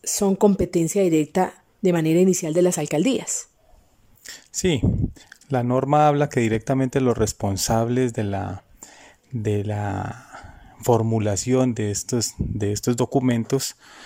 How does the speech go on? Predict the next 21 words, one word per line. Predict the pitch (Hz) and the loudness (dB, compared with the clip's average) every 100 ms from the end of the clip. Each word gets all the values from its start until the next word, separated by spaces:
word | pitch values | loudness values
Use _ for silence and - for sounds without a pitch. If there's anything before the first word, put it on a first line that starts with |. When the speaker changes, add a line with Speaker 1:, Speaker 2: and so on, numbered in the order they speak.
| - - _ _ | -20 -20 _ _
Speaker 2:
es | - 117 113 110 | -2 0 0 0
de | 117 113 113 107 113 | 0 2 0 0 -2
resorte | 107 107 98 107 101 - | 0 0 0 -2 -4 -2
del | 110 101 | 0 0
municipio. | 98 98 92 98 - - - - - - - - - - - - _ _ - | -2 -2 -2 -4 -6 -8 -8 -6 -8 -14 -18 -18 -18 -20 -20 -20 _ _ -6
Speaker 1:
Así | 196 196 196 160 | -4 -4 -4 -4
es. | 147 | -4
Hablemos | 202 220 269 | 0 2 2
un | 311 | 0
poquito | 294 - 277 285 | -2 0 4 6
de | 277 | 6
la | 214 | 6
norma | 170 170 175 190 | 4 4 4 2
que | 196 | 2
regula | 180 147 156 151 | 0 2 2 2
este | 156 - 165 | 0 -4 -4
tipo | 170 170 | -4 0
de | 160 | -2
planes. | 156 123 123 - - - _ _ _ _ _ _ _ - - - _ _ _ _ _ - | 0 -4 -6 -8 -8 -10 _ _ _ _ _ _ _ -20 -20 -20 _ _ _ _ _ -6
Speaker 2:
Bueno, | 123 131 101 - - - - - | 0 2 0 0 0 0 -2 -4
eh, | 180 139 131 123 117 113 120 | -2 0 2 2 0 -2 -6